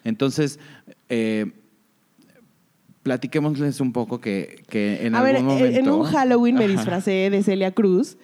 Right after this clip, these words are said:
Speaker 1: Ajá.
Speaker 2: con todo y me pinté,
Speaker 1: <laughs>
Speaker 2: sí me pin-, <laughs> no te rías. Eh, me pinté de como Celia Cruz, o sea,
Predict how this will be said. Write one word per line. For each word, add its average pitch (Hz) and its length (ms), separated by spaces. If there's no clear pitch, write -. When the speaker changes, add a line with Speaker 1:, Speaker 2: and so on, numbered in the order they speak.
Speaker 1:
Ajá. 208 320
Speaker 2:
con 214 200
todo 226 420
y 190 220
me 180 140
pinté, 208 680
Speaker 1:
<laughs> - 180
Speaker 2:
sí 226 180
me 220 140
pin-, 175 140
<laughs> 190 60
no - 80
te 240 120
rías. 214 380
Eh, 208 300
me 208 120
pinté 220 580
de 214 480
como 170 220
Celia 165 260
Cruz, 381 340
o 156 80
sea, 156 420